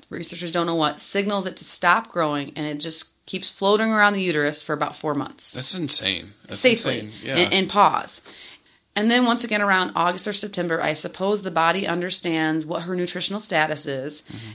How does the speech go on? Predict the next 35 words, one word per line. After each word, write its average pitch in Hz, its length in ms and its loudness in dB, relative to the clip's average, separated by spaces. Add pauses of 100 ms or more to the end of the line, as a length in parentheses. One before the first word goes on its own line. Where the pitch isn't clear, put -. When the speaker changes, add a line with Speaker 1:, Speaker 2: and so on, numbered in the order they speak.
(140)
Speaker 1:
And 180 340 4
then 175 420 0
the 160 140 -4
embryo 175 440 0
will 165 60 -2
either 165 240 -4
be 160 160 -2
reabsorbed 196 840 0 (300)
if 160 240 -2
her 156 240 -2
nutritional 160 440 0
status 160 420 0
isn't 196 200 -2
Speaker 2:
Right. 190 60 -4
Speaker 1:
good 165 440 4
or 143 220 -2
conditions 151 480 0
don't 156 180 -4
seem 180 200 -4
fair. 143 440 0 (680)
August 196 460 4
into 190 100 -2
September, 190 520 0
if 170 120 -2
she's 143 340 -2
fat 226 420 4
and 165 120 -8
healthy 202 320 0
and 175 100 -4
had 165 120 0
a 156 60 -2
lot 165 160 2
of 160 80 -4
ring 190 180 -2
seals, 180 500 0